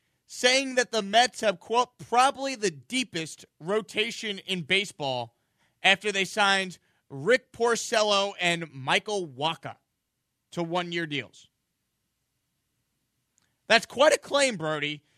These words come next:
considering that Rick Porcello's E R A last year was the worst out of any starter that qualified for E R A in all of baseball.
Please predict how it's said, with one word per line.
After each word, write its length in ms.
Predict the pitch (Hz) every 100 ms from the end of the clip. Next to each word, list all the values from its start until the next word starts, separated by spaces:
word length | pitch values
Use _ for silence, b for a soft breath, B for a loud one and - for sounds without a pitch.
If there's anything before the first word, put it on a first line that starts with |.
| _ -
considering 680 | 208 180 226 220 220 214 202
that 160 | 202
Rick 260 | 190 220 -
Porcello's 680 | 233 214 - 208 214 175 - -
E 140 | 220
R 180 | 220 220
A 140 | 233
last 400 | 214 175 156 -
year 340 | 160 143 139 147 _ _ _ _ _ _ -
was 220 | 208 180
the 120 | 208
worst 600 | 175 202 247 214 - - _ _
out 120 | 180
of 80 | 185
any 240 | 196 226 226
starter 500 | - - 220 214 202
that 220 | 190 180
qualified 800 | - 202 208 185 175 160 160 151
for 160 | 165
E 200 | 143 190
R 240 | 185 180 175
A 200 | 180 175
in 80 | 165
all 200 | 170 175
of 60 |
baseball. 540 | 170 175 - 135 107